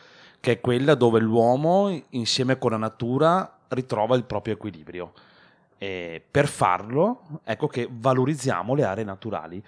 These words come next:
quindi aiutiamo le persone, le imprese, le pubbliche amministrazioni a rendersi conto di quello che è il valore della natura. E quando capisci qual è il valore, non parlo solo economico, eh, ma parlo anche proprio esistenziale, sociale, ecco che cominci a rispettarlo.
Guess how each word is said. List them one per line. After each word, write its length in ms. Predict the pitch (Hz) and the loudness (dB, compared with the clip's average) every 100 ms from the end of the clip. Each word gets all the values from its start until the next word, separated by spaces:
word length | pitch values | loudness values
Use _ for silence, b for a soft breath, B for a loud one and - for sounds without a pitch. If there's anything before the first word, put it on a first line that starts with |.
| B B | B B
quindi 220 | 120 110 | -4 -2
aiutiamo 360 | 113 117 123 117 | -2 2 2 2
le 120 | 110 | -2
persone, 960 | - 120 113 - 165 156 170 185 196 | -2 -4 -2 -2 2 2 0 0 -2
le 80 | 123 | -2
imprese, 720 | 104 101 - 135 139 143 143 151 | -4 -6 -2 0 0 0 0 -2
le 100 | 120 | -4
pubbliche 420 | - 123 127 120 | -6 -4 -2 -2
amministrazioni 840 | 110 113 131 120 - 143 165 170 | -4 -6 -6 -6 -4 -4 -2 -4
a 140 | - 113 | -4 -4
rendersi 420 | 151 151 - 123 | -4 -4 -6 -6
conto 320 | - 147 165 170 | -4 -2 -2 -6
di 80 | |
quello 180 | 135 135 | -4 -4
che 100 | 120 | -2
è 40 | 110 | -6
il 100 | 110 | -2
valore 380 | 131 113 104 | -2 -2 -4
della 160 | 117 107 | -4 -6
natura. 400 | 104 - 82 85 B B B B B | -8 -14 -16 -16 B B B B B
E 60 | - | -10
quando 300 | - 127 156 | -4 0 0
capisci 420 | 117 - 120 120 | -4 -10 -10 -10
qual 160 | - 101 | -8 -6
è 40 | |
il 80 | 107 | -6
valore, 300 | 101 95 95 | -6 -8 -8
non 140 | 95 | -8
parlo 220 | 90 131 143 | 0 2 2
solo 420 | 139 123 110 - | 2 2 2 -2
economico, 800 | 123 113 104 104 110 104 - 90 | -2 0 2 2 0 -2 -6 -4
eh, 100 | 120 110 B B | -4 -6 B B
ma 80 | 92 | -4
parlo 200 | - 98 | 0 4
anche 140 | 98 101 | 4 2
proprio 240 | 98 104 | -2 -2
esistenziale, 920 | 98 107 - 110 101 - 104 101 117 | -2 -4 -4 -6 -8 -4 0 2 0
sociale, 640 | 101 113 - 110 90 107 - | -4 -6 -2 -2 -2 -4 -4
ecco 240 | 127 147 | -4 -2
che 100 | 147 | -2
cominci 380 | 143 117 101 123 | -2 -4 -4 -4
a 40 | |
rispettarlo. 680 | 95 - - - 80 80 87 | -6 -8 -12 -10 -14 -12 -14